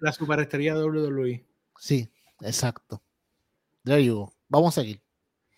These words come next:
Speaker 1: Bueno, vamos a seguir entonces con el próximo tema. Eh, vamos ya a entrar de, de lleno como tal en Dynamite. En esta
Speaker 2: Antes de
Speaker 1: semana.
Speaker 2: seguir, a-, antes de que sigamos, mano, eh,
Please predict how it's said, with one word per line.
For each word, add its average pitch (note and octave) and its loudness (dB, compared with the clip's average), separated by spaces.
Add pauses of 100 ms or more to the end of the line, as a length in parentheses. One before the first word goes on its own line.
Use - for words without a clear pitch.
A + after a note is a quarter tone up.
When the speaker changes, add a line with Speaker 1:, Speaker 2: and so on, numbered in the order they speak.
(220)
Speaker 1:
Bueno, A3+ 6 (200)
vamos E3 -2
a F#3+ 0
seguir F#3+ 2
entonces F3+ -6
con E3+ -4
el E3 -4
próximo F3 -4
tema. G3 0 (460)
Eh, C3+ -12
vamos C#3+ -2
ya D#3 2
a D#3 2
entrar D#3+ -2
de, D3 0
de C3+ 0
lleno C#3+ -4
como C3+ -8
tal C3+ -6
en C3 -4
Dynamite. C3+ -2 (540)
En A#2+ -8
esta D3 2
Speaker 2:
Antes F#3+ 4
de C#3+ 4
Speaker 1:
semana. D#3+ 4
Speaker 2:
seguir, - -2 (160)
a-, - -6
antes F#3+ 0
de A#3 8
que A#3 4
sigamos, A#3 4
mano, G3 2
eh, D3+ 2